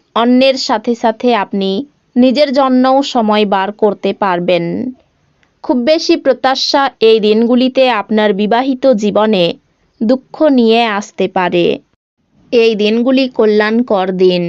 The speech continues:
এবং আপনি হয়তো একটি দীর্ঘমেয়াদী অসুস্থতা থেকে মুক্তি পেতে পারেন। আপনি এই দিনগুলিতে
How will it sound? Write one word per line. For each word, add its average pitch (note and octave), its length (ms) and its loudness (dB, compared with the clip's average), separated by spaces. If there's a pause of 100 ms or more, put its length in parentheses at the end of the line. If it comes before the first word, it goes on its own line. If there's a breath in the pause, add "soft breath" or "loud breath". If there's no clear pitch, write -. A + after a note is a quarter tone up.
(340)
এবং B3 300 -2
আপনি A#3+ 380 -4
হয়তো D4 400 -2
একটি D4 360 0
দীর্ঘমেয়াদী C4+ 800 0 (140)
অসুস্থতা C#4+ 760 -2
থেকে C4+ 400 -2
মুক্তি A#3 440 -2
পেতে G#3 340 -2
পারেন। F#3 400 -2 (880)
আপনি B3+ 300 0 (160)
এই B3 220 2
দিনগুলিতে A#3+ 680 0